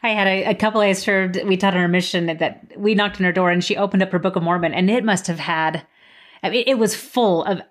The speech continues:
all of the names of every missionary that had taught her. And I,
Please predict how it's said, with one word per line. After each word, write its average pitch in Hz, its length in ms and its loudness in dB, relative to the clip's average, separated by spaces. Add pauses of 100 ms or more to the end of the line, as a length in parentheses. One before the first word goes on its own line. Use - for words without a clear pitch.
(100)
all 220 240 2
of 262 80 0
the 233 80 2
names 202 320 4
of 175 80 0
every 190 240 2
missionary 175 500 2
that 170 120 -2
had 165 120 -2
taught - 260 -6
her. 156 80 -6
And - 180 -2
I, 202 80 0